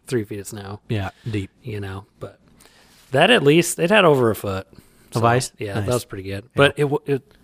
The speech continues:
Speaker 1: the whole pond was only, like, four feet.
Speaker 2: Oh,
Speaker 1: So we're
Speaker 2: jeez.
Speaker 1: like, "Ooh, <laughs> this
Speaker 2: Yeah.
Speaker 1: might be
Speaker 2: A little tough to
Speaker 1: nothing."
Speaker 2: find 'em.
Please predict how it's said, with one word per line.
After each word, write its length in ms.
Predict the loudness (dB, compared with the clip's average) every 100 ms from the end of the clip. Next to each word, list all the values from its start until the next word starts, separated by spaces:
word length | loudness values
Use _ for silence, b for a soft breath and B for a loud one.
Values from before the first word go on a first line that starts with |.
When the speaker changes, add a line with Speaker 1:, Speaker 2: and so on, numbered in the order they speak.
| _ -2
Speaker 1:
the 60 |
whole 100 | 0
pond 240 | 2 2 0
was 100 | -2
only, 160 | -4 -6
like, 140 | -8
four 220 | -8 -8
feet. 240 | -10 -20 _ _ _ _ _
Speaker 2:
Oh, 380 | 0 2 2 0
Speaker 1:
So 120 | 0 4
we're 80 |
Speaker 2:
jeez. 20 | 6
Speaker 1:
like, 280 | 4 -2
"Ooh, 540 | -8 -6 -6 -6 -6 -6 -2
<laughs> 80 |
this 200 | 0 0 0
Speaker 2:
Yeah. 40 |
Speaker 1:
might 240 | 0 0
be 500 | 0 0 2 2 2
Speaker 2:
A 40 | 4
little 140 | 4
tough 180 | 4 4
to 60 | 2
Speaker 1:
nothing." 80 | 0
Speaker 2:
find 240 | 2 0
'em. 120 | -4